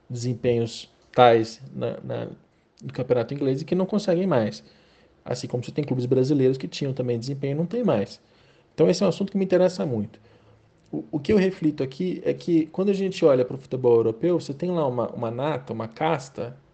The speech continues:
de uns quatro clubes que teriam naturalmente uma, uma condição financeira privilegiada. Real Madrid, Barcelona, Manchester United, Bayern de Munique. Esses quatro sempre estiveram à frente ali naquela, naquele ranking, aquele Football Money League da Deloitte, eles sempre estiveram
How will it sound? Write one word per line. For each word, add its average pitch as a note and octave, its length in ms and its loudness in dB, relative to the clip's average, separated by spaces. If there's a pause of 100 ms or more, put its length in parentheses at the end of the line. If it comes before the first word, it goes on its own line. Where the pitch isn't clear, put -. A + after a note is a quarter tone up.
(120)
de F3 140 -8
uns A3+ 180 -6
quatro F3 420 0
clubes E3+ 460 2
que - 100 -10
teriam D#3+ 380 0
naturalmente C#3+ 640 -4
uma, C#3 340 -6
uma C#3+ 140 -8
condição C#3 380 -8
financeira C#3 500 -6
privilegiada. C#3 760 0 (380)
Real C3 180 -2
Madrid, A#2 280 0
Barcelona, G#3+ 720 0 (540)
Manchester C#3 420 -6
United, C#3 500 -2 (360)
Bayern C#3 440 4
de C3 80 -4
Munique. A2 420 -4 (100)
Esses - 240 -12
quatro C#3 360 -4
sempre F3 240 -8
estiveram D3+ 360 -2
à C3 60 -2
frente C3+ 420 -2
ali B2+ 120 -4
naquela, B2+ 360 -2 (220)
naquele A#2 240 -4
ranking, A#2+ 480 0
aquele A2 340 -4 (200)
Football C#3 420 2
Money B2+ 240 4
League B2 240 0
da A2+ 80 2
Deloitte, A2 400 4
eles - 140 -8
sempre G#3 180 -4
estiveram D#3 480 0